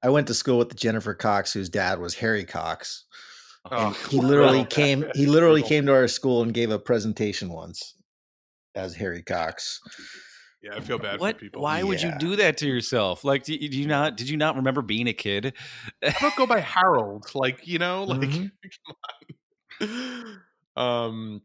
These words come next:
Speaker 2: yeah, but anyway, where were we?
Speaker 1: Move
Speaker 2: Yeah,
Speaker 1: on.
Speaker 2: so, uh, Jo-, <laughs> Joe Biden.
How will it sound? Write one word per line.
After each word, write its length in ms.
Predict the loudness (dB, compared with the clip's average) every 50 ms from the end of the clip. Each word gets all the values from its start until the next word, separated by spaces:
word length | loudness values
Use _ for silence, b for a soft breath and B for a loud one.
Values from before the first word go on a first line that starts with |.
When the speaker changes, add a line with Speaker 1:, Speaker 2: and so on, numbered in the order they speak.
| _ _ _ _ _ _ _ _ _ _ -12
Speaker 2:
yeah, 260 | -6 -4 -2 -2 -2 -4 -6
but 100 | -4 -2
anyway, 260 | -2 -2 -2 -4 -6 -8
where 40 | -4
were 180 | -4 -2 -2 -2
we? 60 | -4 -4
Speaker 1:
Move 80 | -2
Speaker 2:
Yeah, 120 | -2 -2 -2
Speaker 1:
on. 60 | -2
Speaker 2:
so, 120 | -4 -6 -8 -8 -8 -6 -4
uh, 80 | -4 -4 -4 -6 -12 _ _ _ -14
Jo-, 140 | -10 -8 -6
<laughs> 880 | -4 -2 -2 -2 -2 -4 -8 -12 -14 -16 -16 -18 -18 -18 -20 _ _ _
Joe 180 | -8 -8 -8
Biden. 400 | -6 -10 -10 -12 -12 -16 -18 -20